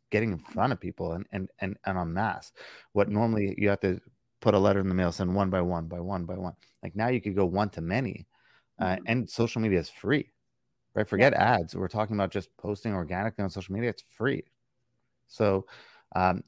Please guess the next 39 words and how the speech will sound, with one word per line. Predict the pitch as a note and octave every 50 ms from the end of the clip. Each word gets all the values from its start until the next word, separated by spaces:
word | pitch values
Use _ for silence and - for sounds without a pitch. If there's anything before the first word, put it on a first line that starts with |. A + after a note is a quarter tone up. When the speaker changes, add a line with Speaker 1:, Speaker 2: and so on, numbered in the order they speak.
| _
Speaker 1:
the | - G2 F2 - -
best | - A2 C3+ D#3 - - -
way, | G2 F#2+ F#2 F#2
I | - - F2+ F#2+
don't | G2 F2
know. | F2 G#2 G#2 F2 F2+
It | G2+ -
depends | - - - F#2+ F#2 F2+
on | F#2 F2
what, | F2+ F#2 - _ _
on | G#2+ G2 F2+ F2+
what | F2+ F#2 -
you're | - F2
selling. | - - G#2+ A2+ G#2+ F#2+ F2+
Maybe | F2+ F2+ F2 E2+
not. | E2 F#2+ G#2+ G#2 G2+ F#2+
Maybe | G2 F#2+ F2+ F#2 F#2 - - _
your | - - G2 F#2+ F#2
entire | F2 E2 G#2 F#2+ F#2 F#2
industry | F#2 F#2+ F2+ - - F#2
is | E2 E2+
not | F2 F2 F2+ -
there. | - G#2+ A2 G#2+ F#2+
Maybe | F#2+ G2 G2 F#2 G2
they're, | F#2 G2 G2 G2 F#2+ - - - - _ _ _ -
they, | F#2+ F#2 F#2 - - -
they | G2 G2+ G2 G2+
all | - F#2+ G2+ G2+
make | F#2 G2 F#2+ F#2 - _ _ -
buying | G#2+ F#2+ G2+ G2 G2
decisions | F#2 F2 - - F#2+ F2+ F2+ D#2+
based | G2 F#2 - -
off | F#2 -
what | G2+ G2
they | - G2
see | - - G2+ G2
at | F2+
trade | - - G2 A#2 - -
shows. | - - - - -